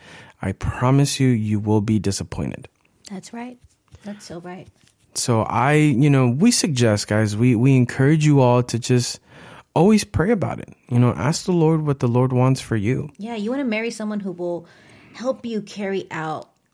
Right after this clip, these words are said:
Speaker 2: God's plan for your
Speaker 1: Not,
Speaker 2: life.
Speaker 1: not only that, but obviously when, when you have, when you involve God into your dating life, in his eyes, it's not dating. Like, he's setting you up for marriage.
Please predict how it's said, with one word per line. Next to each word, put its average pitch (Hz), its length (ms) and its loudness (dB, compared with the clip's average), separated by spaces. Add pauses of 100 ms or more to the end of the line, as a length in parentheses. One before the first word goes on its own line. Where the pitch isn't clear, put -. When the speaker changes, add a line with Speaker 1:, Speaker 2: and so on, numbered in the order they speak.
(120)
Speaker 2:
God's 156 520 -10 (160)
plan 147 580 -14 (260)
for 160 120 -10
your 151 60 4
Speaker 1:
Not, 185 160 6
Speaker 2:
life. 151 120 2
Speaker 1:
not 202 160 4
only 190 260 6
that, 135 280 2
but 120 160 2 (560)
obviously 143 600 2
when, 113 380 2
when 120 220 4
you 131 100 6
have, 143 600 0 (100)
when 120 160 4
you 139 140 6
involve 123 840 4 (180)
God 107 360 2
into 117 440 0
your 104 560 0 (200)
dating 117 400 2
life, 92 420 -8 (1200)
in 151 160 6
his 139 300 4
eyes, 98 280 0
it's 104 200 -4
not 104 260 2
dating. 92 400 -4 (180)
Like, 107 200 0
he's 156 260 2
setting 131 460 6
you 127 200 8
up 107 120 2
for 95 280 -2
marriage. 92 680 0